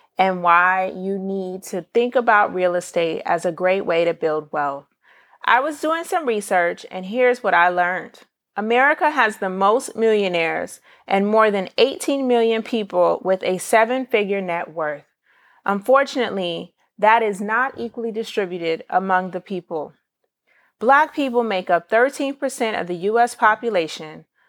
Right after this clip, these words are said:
but only possess less than three percent of the country's wealth. In fact, when you break that down into single Black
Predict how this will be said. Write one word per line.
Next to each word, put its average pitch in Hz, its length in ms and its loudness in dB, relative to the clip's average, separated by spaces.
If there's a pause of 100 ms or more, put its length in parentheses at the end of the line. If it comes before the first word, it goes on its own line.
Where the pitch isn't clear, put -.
(260)
but 208 220 4
only 254 640 0
possess 190 760 0
less 214 500 2
than 180 220 -6
three 226 300 -2
percent 190 560 -6 (260)
of 175 200 0
the 175 80 -2
country's 165 520 -12
wealth. 143 280 -6 (320)
In 208 180 0
fact, 269 640 0 (380)
when 220 240 0
you 240 80 0
break 262 460 2
that 277 200 4
down 202 460 2
into 190 680 -10
single 262 720 -2
Black 190 460 0